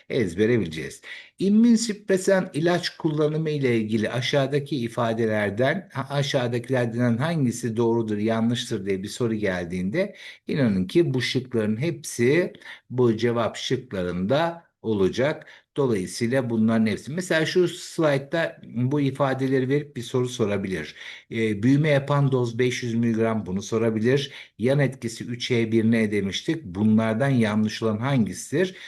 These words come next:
Dördüncü olarak da siklosporine bağlı büyümelerde kullanılabilecek büyümenin şiddetini azaltan antibiyotik hangisidir diye azitromisin. Yani şu slayttan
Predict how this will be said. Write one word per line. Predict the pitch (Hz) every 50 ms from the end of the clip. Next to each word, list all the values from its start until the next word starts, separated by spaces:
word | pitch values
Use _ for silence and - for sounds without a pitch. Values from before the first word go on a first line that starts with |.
| - - - _ -
Dördüncü | 107 110 110 110 110 113 135 143 139 139
olarak | 160 175 165 151 143 143 - -
da | 175 185 185 185 - - - -
siklosporine | - - - - - - 143 135 139 - - 143 143 147 147 147 143 135
bağlı | 135 131 131 131 131 127
büyümelerde | 123 123 123 123 127 123 123 123 120 120 117 123 117 120
kullanılabilecek | - 123 120 117 120 117 120 120 120 120 117 113 117 117 117 107 110 123 113 104 101 104
büyümenin | 107 113 113 113 117 113 120
şiddetini | 120 - - - 117 110 113 - - 120 113
azaltan | 110 101 107 113 110 110 110 127 120
antibiyotik | 101 110 110 110 107 - 117 110 113 110 113 - - -
hangisidir | 143 135 123 107 90 85 - - - 90 85 90
diye | 123 127 104
azitromisin. | 104 95 95 98 - - 107 92 90 85 - - 90 87
Yani | 101 127 143 147 135
şu | - - 202 190
slayttan | - - 131 120 101 95 - - 156 165 196 202 202